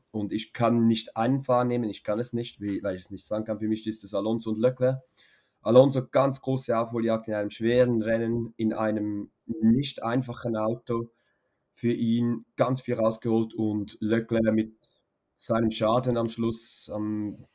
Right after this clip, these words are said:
Gaspedal, mit dem Ausfall, fast Ausfall des dritten Ganges. Ganz große Klasse,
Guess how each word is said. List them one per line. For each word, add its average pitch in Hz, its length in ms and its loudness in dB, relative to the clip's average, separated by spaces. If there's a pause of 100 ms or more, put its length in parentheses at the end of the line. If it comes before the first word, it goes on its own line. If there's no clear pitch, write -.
Gaspedal, 107 680 -4
mit 107 500 -4
dem 110 140 0
Ausfall, 113 680 0
fast 131 360 -4
Ausfall 110 260 -2
des 107 180 -10
dritten 110 280 -8
Ganges. 101 380 -6 (300)
Ganz 139 240 -2
große 120 300 -2
Klasse, 110 460 -2